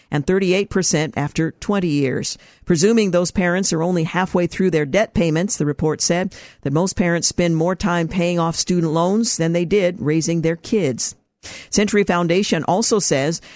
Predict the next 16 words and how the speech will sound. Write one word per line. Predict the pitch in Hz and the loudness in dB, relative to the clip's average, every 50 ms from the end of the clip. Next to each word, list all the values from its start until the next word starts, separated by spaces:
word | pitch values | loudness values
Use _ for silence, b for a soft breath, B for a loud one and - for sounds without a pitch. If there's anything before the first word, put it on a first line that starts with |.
| B B B | B B B
because | 151 147 - 175 170 147 | -4 0 0 0 2 2
low-income | 151 165 170 190 190 185 190 196 - 190 180 170 | 2 2 2 2 2 0 0 0 0 0 0 0
families | - 170 160 156 156 156 160 165 156 | 0 0 0 0 0 0 0 2 2
and | 160 | 2
especially | 156 147 - - 185 190 - - 185 160 | 0 0 0 0 0 0 0 0 0 0
Black | 131 160 160 160 180 - | 2 0 0 0 0 -2
and | 175 160 | 0 0
Latino | 151 147 - - 240 240 233 196 165 156 | 0 -2 0 0 0 2 2 2 2 0
parents | - 202 160 151 147 143 156 175 - - | 0 -2 0 0 0 0 0 0 0 0
are | 165 151 151 143 | 0 0 0 0
disproportionately | 131 185 190 - - 160 - - 175 180 175 - 165 156 156 156 | 0 -2 -2 -2 -4 -4 0 0 -2 0 0 -2 -2 0 0 0
taking | 143 - 214 175 175 - 165 156 | 0 0 -2 -2 0 0 -2 0
out | 151 175 190 - - | 0 -2 -2 -4 -2
Parent | 180 180 165 151 135 - | -2 0 0 0 -2 -2
plus | - 151 143 143 - | -2 -4 -2 -2 -2
loans, | - 147 160 170 175 185 196 - | -2 -2 0 0 0 0 -2 -4